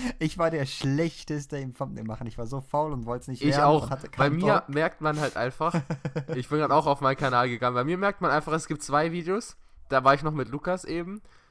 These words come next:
Speaker 2: äh, haben wir noch zusammen YouTube gemacht, da hat er die Thumbnails gemacht und die sind richtig gut geworden, so mit unseren
Speaker 1: Lol,
Speaker 2: Skins und dann
Speaker 1: okay.
Speaker 2: eben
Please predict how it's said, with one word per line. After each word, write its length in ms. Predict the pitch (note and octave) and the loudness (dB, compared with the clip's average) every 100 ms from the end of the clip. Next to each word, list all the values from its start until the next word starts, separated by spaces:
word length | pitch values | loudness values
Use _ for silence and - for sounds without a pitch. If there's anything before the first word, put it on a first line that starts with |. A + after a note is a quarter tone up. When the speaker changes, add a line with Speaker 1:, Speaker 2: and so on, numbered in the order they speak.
| - | -14
Speaker 2:
äh, 80 | - | -2
haben 360 | B2+ B2+ C#3 C#3 | 4 6 6 4
wir 80 | C#3+ | -2
noch 100 | C#3+ | -4
zusammen 300 | B2 B2+ C3+ | -4 -4 -4
YouTube 240 | D3 D3+ | -10 -8
gemacht, 220 | E3 D#3+ | -8 -2
da 60 | D3 | 0
hat 140 | - | 0
er 120 | D#3+ | -2
die 220 | D#3 C#3+ - | 0 -2 -2
Thumbnails 640 | B2 D3 D#3+ C3+ B2 - | -6 -4 -4 -4 -6 -6
gemacht 320 | A#2+ B2+ - | -4 -4 -4
und 80 | C3+ | -6
die 80 | B2+ | -6
sind 260 | B2+ A2 | -6 -2
richtig 520 | C#3+ D3+ - B2+ B2+ | 0 0 -2 -6 -6
gut 240 | - C3+ - | -6 -8 -6
geworden, 380 | A#2+ G#2+ A2+ A2+ | -4 0 0 0
so 100 | B2 | -6
mit 140 | B2 | -4
unseren 300 | C3 A#2 B2+ | -6 -4 -2
Speaker 1:
Lol, 120 | C3 C#3+ | 0 2
Speaker 2:
Skins 420 | D3+ D#3 D#3+ B2+ | 2 0 -4 -6
und 180 | C3 A#2+ | -2 0
dann 160 | B2 | 0
Speaker 1:
okay. 200 | A#2+ B2 | -2 -4
Speaker 2:
eben 240 | B2+ B2 | -4 -6